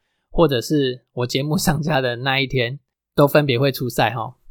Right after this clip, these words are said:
都有可能会出赛啦。他们双打都是从会外赛、会内赛开始打起的哦。那可以期待一下他们三位的双打的成绩这样子。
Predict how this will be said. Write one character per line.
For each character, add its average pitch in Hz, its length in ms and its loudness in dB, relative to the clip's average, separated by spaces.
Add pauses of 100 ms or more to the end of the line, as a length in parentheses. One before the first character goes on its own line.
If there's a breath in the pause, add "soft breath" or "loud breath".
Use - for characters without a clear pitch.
(220)
都 170 120 6
有 156 160 8
可 147 120 0
能 117 120 -6
会 143 100 -2
出 135 180 -4
赛 120 220 0
啦。 107 120 -4
他 160 100 -2
们 160 100 0
双 151 220 0
打 127 120 2
都 143 120 -4
是 143 140 -4
从 117 180 -6
会 135 80 -4
外 127 140 -2
赛、 131 320 -4
会 160 180 2
内 143 160 -2
赛 131 180 -2
开 127 180 -6
始 113 140 -10
打 101 240 -8
起 - 220 -8
的 120 100 -12
哦。 107 200 -14 (380)
那 131 100 -6
可 135 140 -2
以 127 40 -2
期 139 200 -4
待 151 100 2
一 139 60 0
下 143 120 -4
他 127 140 -6
们 120 160 -12
三 135 260 -8
位 147 160 -4
的 123 320 -8 (200)
双 143 240 -4
打 110 120 -2
的 107 120 -10
成 113 260 -10
绩 120 220 -8
这 135 80 0
样 107 120 -2
子。 120 240 -14